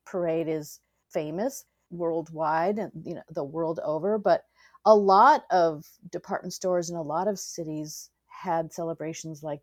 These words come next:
that had a lot to do. They, it was almost part of the civic celebration. Um, it's kind of like a, the tree lighting ceremony downtown. I mean, retail has had a role to play in getting people in this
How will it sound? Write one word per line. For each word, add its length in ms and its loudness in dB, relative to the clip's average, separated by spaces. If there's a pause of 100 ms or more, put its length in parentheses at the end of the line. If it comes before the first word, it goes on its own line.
that 320 -4 (520)
had 540 6
a 80 6
lot 340 8
to 100 -12
do. 120 0
They, 120 6
it 100 8
was 140 -4
almost 260 2
part 140 4
of 60 -2
the 80 -2
civic 560 0
celebration. 1080 -2
Um, 340 -8
it's 100 -20
kind 200 -8
of 100 -8
like 180 -2
a, 140 -4 (520)
the 80 -4
tree 320 -2
lighting 440 4
ceremony 640 -2
downtown. 720 -2
I 40 -8
mean, 240 -8 (360)
retail 500 2
has 220 -2
had 720 4 (280)
a 140 6
role 460 6
to 180 -8
play 480 0
in 400 -6
getting 400 2
people 520 -2
in 220 -6
this 320 -6